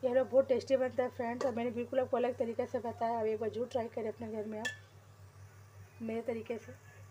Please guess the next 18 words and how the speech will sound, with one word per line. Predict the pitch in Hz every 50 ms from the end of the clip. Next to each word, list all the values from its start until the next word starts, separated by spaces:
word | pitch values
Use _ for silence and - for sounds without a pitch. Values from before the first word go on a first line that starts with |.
| - - - - - - - - - - - - - - - - - - -
हाँ | - 240 247 262
friend, | 269 285 254 247 240
देखिए | 247 240 233 - 247 247
हलवा | 240 240 214 240 247
पूरा | - - 233 233
अच्छी | - - 247
तरह | - 240 202 - - - - 302
ये | 294 247
भून | 214 - 247 233
चुका | 247 277 262 277
है। | 262
देखिए | 254 247 - 285 285 277 - - - -
तेल | 269 269 269 262
भी | 277 277
इसको | - - - 269 262 262
छोड़ | - - - 254 254 254
चुका | - 254 240 - 254
है। | 247